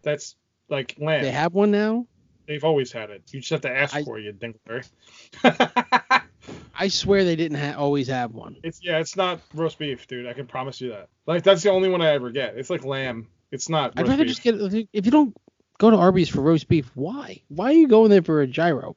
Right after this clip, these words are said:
Speaker 1: These are good. I like 'em. Plus, they're, like, you know, they're on sale. They're, like, two for six bucks or something. So,
Speaker 2: Just
Speaker 1: you know.
Speaker 2: get the fucking roast beef. That's the only thing they're good
Speaker 1: I know.
Speaker 2: for.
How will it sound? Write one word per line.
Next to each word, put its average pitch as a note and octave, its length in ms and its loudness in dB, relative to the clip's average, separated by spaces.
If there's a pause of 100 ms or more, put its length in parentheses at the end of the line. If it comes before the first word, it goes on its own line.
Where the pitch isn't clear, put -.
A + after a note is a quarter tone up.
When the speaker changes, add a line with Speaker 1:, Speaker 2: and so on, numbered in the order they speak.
(500)
Speaker 1:
These C4+ 160 -12
are C#4 60 -6
good. D4+ 320 -6
I A#2+ 60 -12
like C#3+ 180 -8
'em. - 120 -20 (240)
Plus, G3 160 -8
they're, G3+ 80 -2
like, G3 160 0 (240)
you G3 100 -4
know, F3+ 120 0
they're F3+ 140 4
on F#3 80 2
sale. F#3 280 -2
They're, A2 100 -4
like, A#2+ 200 -4
two D#3+ 120 0
for D#3 120 -4
six D#3+ 200 -4
bucks - 280 -6
or - 40 -20
something. G2+ 320 -16
So, A2 300 -10 (340)
Speaker 2:
Just - 120 -14
Speaker 1:
you C3 100 -2
know. G#2+ 60 -4
Speaker 2:
get - 80 -2
the - 80 -14
fucking D4 340 4
roast D4+ 300 6
beef. D4+ 280 10
That's - 180 0
the D4 80 2
only D4+ 140 4
thing D4 180 6
they're C#4+ 100 10
good A#3+ 180 10
Speaker 1:
I C#4+ 40 2
know. D4+ 60 2
Speaker 2:
for. - 300 -4